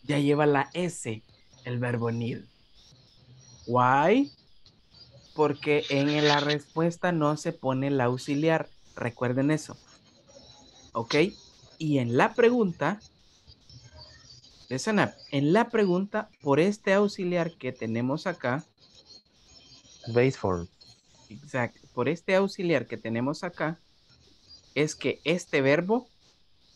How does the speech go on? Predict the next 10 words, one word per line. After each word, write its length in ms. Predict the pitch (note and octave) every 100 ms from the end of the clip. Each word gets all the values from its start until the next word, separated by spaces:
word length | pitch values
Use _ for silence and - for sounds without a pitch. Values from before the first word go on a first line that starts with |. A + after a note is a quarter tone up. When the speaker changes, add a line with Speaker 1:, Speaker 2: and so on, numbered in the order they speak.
| -
Speaker 1:
este 280 | F#3 - D3+
verbo 340 | D#3 E3 C#3+
que 100 | -
tengo 340 | - C3 C3+ D3
yo 140 | D#3+
acá, 360 | D#3 - A#2 - -
va 300 | B2+ A2+ B2
en 120 | D3+
forma 400 | - A2 A2+ A#2+
base, 400 | C#3 D3+ -